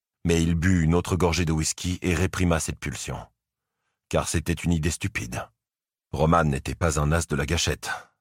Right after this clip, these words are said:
En face à face contre les frères Gilchrist,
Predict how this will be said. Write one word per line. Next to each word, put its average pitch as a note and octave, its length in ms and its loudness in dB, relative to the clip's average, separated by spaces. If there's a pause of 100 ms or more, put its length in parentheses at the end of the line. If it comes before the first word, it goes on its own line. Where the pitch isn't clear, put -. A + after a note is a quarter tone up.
(380)
En A#1+ 160 -4
face - 240 -2
à D2 60 0
face - 340 0
contre D2 320 -6
les C2 120 -2
frères C2+ 340 -2
Gilchrist, - 680 -4